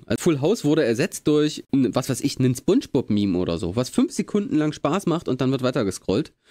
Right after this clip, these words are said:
Oder eine Katze, die durchs Bild springt und mich überrascht. Und Sucht in dem Sinne ist natürlich das viel, viel bessere Abo-Modell, weil es eigentlich garantiert, dass man zurückkommt, ne? Und diese Form von Abhängigkeit, das ist da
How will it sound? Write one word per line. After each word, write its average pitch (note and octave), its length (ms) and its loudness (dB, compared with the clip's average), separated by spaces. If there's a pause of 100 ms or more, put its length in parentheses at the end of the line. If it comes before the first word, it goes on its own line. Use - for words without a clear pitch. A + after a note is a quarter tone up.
(120)
Oder C3+ 180 4
eine B2+ 140 4
Katze, - 260 -2
die A2+ 160 2
durchs A2 160 2
Bild B2+ 220 0
springt - 260 -2
und - 160 -2
mich B2+ 120 -2
überrascht. - 500 -4
Und B2+ 420 2
Sucht C3+ 360 0
in C3 120 2
dem B2 200 4
Sinne C#3 200 2
ist - 160 -2
natürlich F3+ 380 0
das B2+ 160 -2
viel, A#3 360 0
viel F3 240 0
bessere C#3+ 460 -2
Abo-Modell, F#2+ 640 0 (580)
weil A2+ 220 2
es - 240 -4
eigentlich C#3+ 460 0
garantiert, A#2+ 560 0
dass - 100 -6
man F#2 120 0
zurückkommt, - 560 -6 (140)
ne? D#3 160 -2 (420)
Und C#3+ 140 2
diese D3 180 0
Form D3+ 200 0
von - 160 -2
Abhängigkeit, D#3 680 -2 (100)
das D3 180 0
ist - 160 -4
da D3 320 0